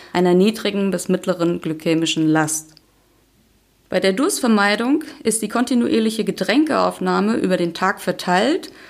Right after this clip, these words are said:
und ein gut hydrierter Zustand, äh, zu dem Zeitpunkt der Leistungserbringung wichtig. Optimal ist eine Getränkeaufnahme von circa zweieinhalb Litern, am besten so über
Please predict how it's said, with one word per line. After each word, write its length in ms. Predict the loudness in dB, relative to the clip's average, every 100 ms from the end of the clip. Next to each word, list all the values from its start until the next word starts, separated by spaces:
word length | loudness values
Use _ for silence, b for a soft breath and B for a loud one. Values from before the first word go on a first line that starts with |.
| B
und 180 | -6 -2
ein 160 | 0 2
gut 240 | 0 2
hydrierter 560 | -2 -2 -2 -2 -2 -4
Zustand, 800 | 0 0 0 0 -2 -2 -6 -4
äh, 140 | -2 -2
zu 120 | -2
dem 140 | -2
Zeitpunkt 480 | 0 -2 0 -4 0
der 60 | 0
Leistungserbringung 960 | 2 0 -2 -2 -4 -4 -4 -2 -2
wichtig. 460 | -2 -2 -6 -6 -8 b b b b b b b b b b
Optimal 640 | -6 -4 -2 2 2 0
ist 260 | -4 -6 -4
eine 160 | -4
Getränkeaufnahme 1040 | -4 -2 -2 0 0 0 0 0 2 0 -4
von 480 | -2 2 2 0 -2 -4
circa 360 | -2 0 0 -2
zweieinhalb 640 | 0 0 2 0 0 0
Litern, 420 | -4 -2 -2 -2 0
am 120 | 0
besten 300 | -2 -4 -6
so 360 | 0 2 2 0
über 520 | -2 2 2 2